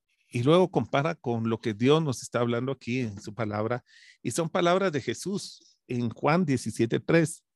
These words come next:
en lo que es conocido por la oración intercesora de nuestro Señor Jesucristo. Dice, "Y esta es la vida eterna, que te conozcan a ti,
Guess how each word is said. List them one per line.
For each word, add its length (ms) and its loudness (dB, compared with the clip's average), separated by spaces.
en 80 2
lo 80 4
que 100 2
es 80 0
conocido 540 4
por 340 -10
la 240 0
oración 760 0
intercesora 800 -2
de 80 0
nuestro 240 -4
Señor 280 0
Jesucristo. 680 0
Dice, 320 2
"Y 260 8
esta 420 4
es 80 0
la 120 -2
vida 160 -2
eterna, 440 -6
que 120 4
te 180 4
conozcan 640 6
a 80 2
ti, 340 2